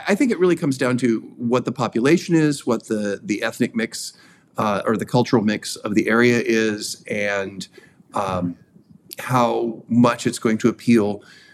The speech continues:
to those people, and maybe more so p-, appeal to those people who are not necessarily Chinese, but want to make certain that we remain inclusive, um, across the board when it comes to our celebrations.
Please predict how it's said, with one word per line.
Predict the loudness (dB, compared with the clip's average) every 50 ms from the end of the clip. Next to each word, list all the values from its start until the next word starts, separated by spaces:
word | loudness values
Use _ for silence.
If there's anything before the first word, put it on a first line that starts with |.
| -20 -20 _ _ _
to | 2 2 4
those | 6 6 4 4 2
people, | 2 2 2 2 2 2
and | 4 6 6
maybe | 6 6 6 4
more | 4 4 6 4 2 2
so | 2 0 -2 0
p-, | 0 -2
appeal | -2 -2 2 4 4 4 4
to | 4 2
those | 2 2 2
people | 2 -2 -2 -2 -4
who | -2 0 2
are | 2 2 2
not | 2 2 2 2 0 -2
necessarily | -4 -6 -4 -4 -4 -4 -2 -2 -2 -2 -4 -6 -8 -10 -12 -14 -18 _ _ _ _ _ _ _ _
Chinese, | 0 2 2 4 4 4 4 2 0 0 -2
but | -2 -4 -4 -2 0
want | 0 0 0 2
to | 2 0
make | 0 0 0
certain | 0 0 0 0 2 0 0
that | 2 0 0 2
we | 2 2
remain | 4 4 4 2 2 0
inclusive, | 0 -2 0 4 4 4 4 4 2 2 2 2 -2 -6 -14 _ -20 -20 -20 _ _ _ -4
um, | -2 0 0 0 -2 -2 -2
across | -4 0 2 0 2 2 0 0
the | -2 0
board | 2 2 0 2 0
when | -2 -4
it | -4
comes | -2 -4 -4 -2
to | -2 -4
our | -4 -2
celebrations. | -2 -4 -2 -2 -2 -4 -4 -6 -8 -8 -10 -12